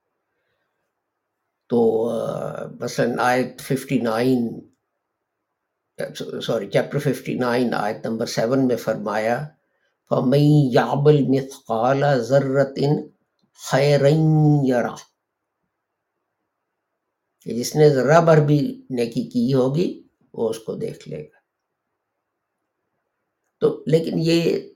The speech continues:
دیکھیں، یاد رکھیں کہ جو جزا ہے، وہ آپ کے نفس کا عمل ہے۔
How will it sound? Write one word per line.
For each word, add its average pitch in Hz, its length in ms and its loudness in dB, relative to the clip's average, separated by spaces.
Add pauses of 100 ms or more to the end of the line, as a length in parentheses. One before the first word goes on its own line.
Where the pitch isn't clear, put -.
(560)
دیکھیں، - 500 -4 (480)
یاد 123 220 0
رکھیں 147 440 -2
کہ 117 160 -2
جو 135 200 2
جزا 117 640 0 (160)
ہے، - 240 -12 (1300)
وہ - 280 -2 (160)
آپ 135 500 0
کے 151 140 2
نفس 120 520 0
کا - 300 -2
عمل - 260 -10
ہے۔ - 220 -20